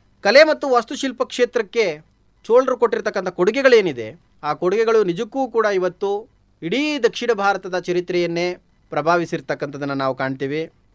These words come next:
ಏಕೆಂದ್ರೆ ಚೋಳರು ತಮ್ಮ ಸಾಮ್ರಾಜ್ಯವನ್ನ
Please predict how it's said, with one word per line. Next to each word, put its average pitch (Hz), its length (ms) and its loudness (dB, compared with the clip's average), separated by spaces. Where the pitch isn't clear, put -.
ಏಕೆಂದ್ರೆ 208 680 2
ಚೋಳರು 233 680 6
ತಮ್ಮ 208 200 0
ಸಾಮ್ರಾಜ್ಯವನ್ನ 262 840 6